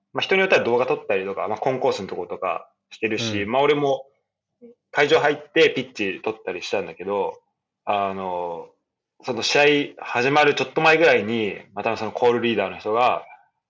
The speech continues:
Speaker 1: まあ、その、この試合は、まあ、すごい大事な試合になるし、まあ、そのすごいサポート必要だから、あの、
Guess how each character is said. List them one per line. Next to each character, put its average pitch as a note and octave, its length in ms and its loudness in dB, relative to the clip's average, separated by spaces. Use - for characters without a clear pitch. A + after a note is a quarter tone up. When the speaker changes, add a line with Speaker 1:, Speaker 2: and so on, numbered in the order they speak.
Speaker 1:
ま A2+ 280 2
あ、 - 20 -20
そ A#2 120 -8
の、 G2 600 -2
こ C#3 100 -2
の C3+ 100 0
試 B2+ 280 4
合 A#2+ 40 4
は、 A#2 420 2
ま C3+ 60 -6
あ、 - 20 -4
す C#3+ 60 -4
ご B2+ 80 2
い - 20 0
大 A#2+ 140 4
事 A#2 100 2
な A2+ 140 0
試 - 120 -4
合 G#2+ 40 2
に G#2+ 60 2
な A2+ 100 0
る G2+ 80 -2
し、 G2 440 -6
ま C3 80 -2
あ、 A#2 40 -2
そ C3 100 -2
の A#2 60 -2
す - 120 -2
ご B2 60 4
い G#2+ 40 0
サ B2+ 140 -2
ポ C3 120 2
ー - 20 -2
ト B2+ 80 0
必 A#2+ 160 -2
要 C3 40 4
だ C3 120 2
か A2+ 100 -4
ら、 A2+ 380 2
あ G2+ 100 -2
の、 G2 260 -8